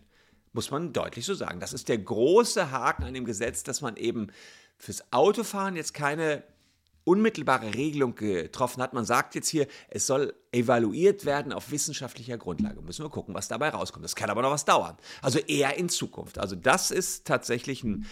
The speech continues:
ein Problem, ähm, welches ich hier an dieser Stelle noch sehe. Außerdem, äh, gab es <laughs> ganz interessante Regelung, hat man so gar nicht, äh, auf dem Schirm gehabt. Äh, Änderung des Bundesnichtrauchergesetzes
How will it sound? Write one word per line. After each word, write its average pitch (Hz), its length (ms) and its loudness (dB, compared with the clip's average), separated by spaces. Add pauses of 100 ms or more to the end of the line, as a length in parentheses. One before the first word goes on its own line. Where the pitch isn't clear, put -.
(160)
ein 98 100 -10
Problem, 131 720 4 (420)
ähm, 123 540 6 (120)
welches 110 440 2
ich - 140 -10
hier 120 180 -6
an 104 80 -8
dieser 95 220 -8
Stelle 85 280 -8
noch 110 240 -10 (140)
sehe. 82 480 -6 (260)
Außerdem, 196 540 6 (380)
äh, 123 120 4
gab 131 540 6
es 135 760 6 (120)
<laughs> - 560 -4
ganz 117 240 2
interessante 175 600 2
Regelung, 160 420 0
hat 127 180 0
man 110 240 2
so 120 400 4
gar 120 260 8
nicht, 123 480 0
äh, 98 180 2 (140)
auf 95 200 -2
dem 101 100 -4
Schirm 139 400 0
gehabt. 160 520 0 (440)
Äh, 113 100 2 (120)
Änderung 131 580 4
des 117 280 2 (140)
Bundesnichtrauchergesetzes 87 2000 -2